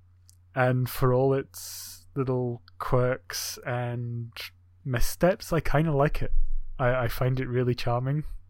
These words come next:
um, and I wanna keep playing more of it. Uh, I don't think there's any, like, online mode or anything like that, but you can,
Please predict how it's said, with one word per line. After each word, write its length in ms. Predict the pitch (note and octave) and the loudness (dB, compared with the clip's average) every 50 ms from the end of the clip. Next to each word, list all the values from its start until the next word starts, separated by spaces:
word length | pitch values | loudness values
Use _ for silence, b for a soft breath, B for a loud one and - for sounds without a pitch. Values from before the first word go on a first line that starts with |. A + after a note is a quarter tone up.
| - - - - - _ _ _ | -20 -20 -20 -20 -20 _ _ _
um, 540 | - A#2 A2+ A2+ A2+ A#2 A#2 A2+ A2+ A#2 A#2+ - | -2 0 0 0 0 0 -2 -4 -6 -8 -8 -6
and 140 | B2 A2+ A#2 | -4 -2 -2
I 100 | A#2 A#2 | -2 -2
wanna 220 | A#2 B2 B2 A#2+ | -2 -4 -4 -4
keep 220 | - - C3+ - | -4 -4 -6 -4
playing 240 | - C3 B2 A#2+ A#2+ | -2 -2 -2 0 0
more 200 | A#2+ A#2+ B2 B2 | -2 0 0 0
of 100 | B2+ C3 | 0 -2
it. 120 | D3 - - B B B B B B B B B B B B B B B B - | -2 -4 -4 B B B B B B B B B B B B B B B B -6
Uh, 220 | A2+ A2+ A#2 A#2+ - | -4 -2 -2 -2 -2
I 60 | B2 | 2
don't 160 | B2+ C#3+ C3+ | 2 2 2
think 140 | C#3 D3 D3 | 2 -4 -6
there's 140 | C#3 B2 B2 | -6 -4 -4
any, 200 | C#3 B2+ B2 B2 | -2 -2 -2 -2
like, 260 | B2+ A#2+ A#2 A#2+ - | -2 -4 -4 -6 -6
online 380 | C#3 B2+ A2+ B2 A#2+ A#2+ B2 B2+ | -6 -4 -2 0 0 2 2 2
mode 400 | B2+ B2+ B2+ C3 B2+ B2+ B2 B2 - - - | 4 4 4 4 4 2 2 0 -2 -12 -8
or 140 | - C#3+ B2+ | -4 -2 -2
anything 340 | B2 B2 B2 - - B2 A#2+ | 0 -2 -2 -2 -2 -2 -2
like 200 | A#2+ A#2+ A#2+ - | -2 -6 -4 0
that, 320 | C3+ C3 B2+ C3 - - | 2 2 2 2 0 -2
but 100 | - A#2+ | -6 -6
you 100 | A#2+ A#2+ A#2 - | -6 -10 -14 -14
can, 140 | - C#3+ | -18 -16